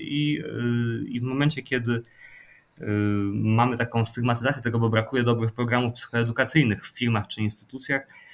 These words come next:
y, jest takie błędne koło tej depresji. Więc rzecz jest w tym, że możemy w ten sposób, y,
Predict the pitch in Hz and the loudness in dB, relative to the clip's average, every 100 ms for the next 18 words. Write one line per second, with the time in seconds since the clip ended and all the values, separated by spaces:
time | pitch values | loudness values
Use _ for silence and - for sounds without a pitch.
0 | - - - 110 110 110 110 107 107 110 | -20 -16 -2 2 4 6 6 6 6 2
1 | 98 98 - 117 117 117 127 139 135 131 | -2 -8 -8 -4 -4 -2 2 4 4 2
2 | 127 131 95 90 82 90 95 95 90 - | 2 2 0 -4 -8 -6 -4 -4 -6 -6
3 | 95 104 104 - 156 185 180 170 160 151 | -4 -2 -2 -2 0 0 0 0 4 4
4 | 143 143 143 135 - 156 156 123 113 151 | 4 4 4 4 4 2 4 -2 -2 -4
5 | 156 _ _ _ _ _ _ | -4 _ _ _ _ _ _